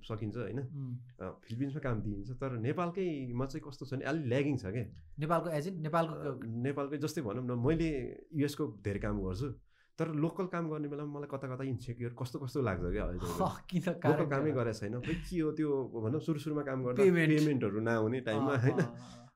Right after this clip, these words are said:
Speaker 1: अनि त्यसपछि अब पेमेन्ट पनि एक लेभलले अलिक कम नै हुन्छ
Speaker 2: अँ।
Speaker 1: उताभन्दा।
Speaker 2: अँ।
Speaker 1: अब अनि त्यस-, त्यस्तै हुन्छ क्या। अब जस्तै मैले, मैले आफू गरेको छैन, अनि मैले काम खोज्दाखेरि पनि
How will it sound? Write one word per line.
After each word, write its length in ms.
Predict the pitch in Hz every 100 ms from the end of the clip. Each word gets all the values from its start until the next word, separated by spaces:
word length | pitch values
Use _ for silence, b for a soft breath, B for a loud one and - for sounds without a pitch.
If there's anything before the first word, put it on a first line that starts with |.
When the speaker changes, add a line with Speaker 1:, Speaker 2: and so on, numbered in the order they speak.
| -
Speaker 1:
अनि 100 | 127
त्यसपछि 680 | 147 143 131 139 139 131 120 117 117 - -
अब 180 | 113 113
पेमेन्ट 320 | 127 127 123
पनि 160 | 151
एक 240 | 147 123 120
लेभलले 480 | 113 113 113 127 113 71 - - - - _ _ _ 123
अलिक 140 | 123
कम 160 | 123 131
नै 120 | 151
हुन्छ 240 | 135 104 107
Speaker 2:
अँ। 60 |
Speaker 1:
उताभन्दा। 460 | 101 95 90 85 90 - - -
Speaker 2:
अँ। 440 | 113 104 104 104 110 110 _ b b b _ -
Speaker 1:
अब 340 | 165 151 -
अनि 120 | 180 180
त्यस-, 260 | 208 - -
त्यस्तै 420 | 131 127 208 -
हुन्छ 160 | 175 90
क्या। 160 | 113 117
अब 160 | 151
जस्तै 220 | 170 185
मैले, 340 | 160 156 180 180 131 110 104
मैले 520 | - - - 143 208 214
आफू 200 | 160 160
गरेको 280 | 139 117
छैन, 140 | 123 120
अनि 220 | 160 151
मैले 200 | 160 165
काम 180 | 160 147
खोज्दाखेरि 360 | 123 117 113
पनि 300 | 135 143 -